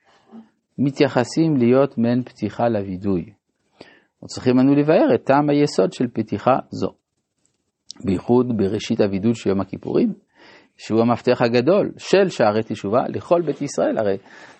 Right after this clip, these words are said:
וידוי יום הכיפורים זה מה שמכפר, כלומר, זה ה-, זה ה-, זה הגמר של התשובה, ולכן חשוב להבין מה אנחנו עושים,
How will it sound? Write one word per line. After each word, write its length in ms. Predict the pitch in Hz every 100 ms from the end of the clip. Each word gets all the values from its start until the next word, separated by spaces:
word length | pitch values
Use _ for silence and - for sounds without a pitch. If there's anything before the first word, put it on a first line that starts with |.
| -
וידוי 260 | 101 156
יום 120 | 175 151
הכיפורים 520 | - 139 151 196 180
זה 160 | 170
מה 120 | 247 311
שמכפר, 600 | 185 185 - - 311 104 - -
כלומר, 200 | 107 104
זה 140 | 120 131
ה-, 520 | 117 110 107 101 101
זה 160 | 101 117 113
ה-, 200 | 98 82
זה 140 | 101
הגמר 360 | 107 107 139 147
של 200 | - 113
התשובה, 560 | - - - 101 85 254 - _ _ - - - _ -
ולכן 360 | 104 - 208
חשוב 320 | 185 101 143 143
להבין 380 | 151 170 180
מה 100 | 117
אנחנו 280 | 120 131 -
עושים, 440 | 135 123 - 110